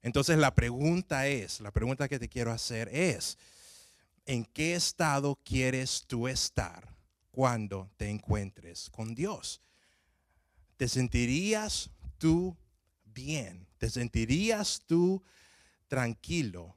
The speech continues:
si te encuentras con Dios el día de hoy? Y los pensamientos que tienes, las actitudes que tienes,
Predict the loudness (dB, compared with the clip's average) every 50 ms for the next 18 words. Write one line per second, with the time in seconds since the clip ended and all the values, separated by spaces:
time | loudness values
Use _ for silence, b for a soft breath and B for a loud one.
0 | _ _ -10 -8 -6 -6 -4 -4 -4 -4 -4 -4 -2 -2 0 0 0 -2 -2 -4
1 | -4 -4 -4 -2 0 0 2 2 4 4 4 2 -2 -4 -6 -6 -6 -6 -4 -2
2 | -2 -2 -2 -2 -2 -2 0 0 0 -2 -4 -8 -12 -16 -20 _ _ _ _ b
3 | b b b b b -2 0 2 2 2 2 0 -2 -2 -2 -2 0 0 2 2
4 | 4 4 4 4 4 4 2 2 2 0 -4 -4 -4 -4 -4 -2 -2 -2 -2 -4
5 | -6 -8 -10 -12 -14 -16 -16 -16 -18 _ -8 -6 -4 -4 -4 -6 -6 -8 -8 -2
6 | _ 6 8 8 8 8 4 0 -2 -4 -6 -6 -8 -12 -14 -14 -16 -20 -20 -20
7 | -20 -20 -20 -20 -20 -20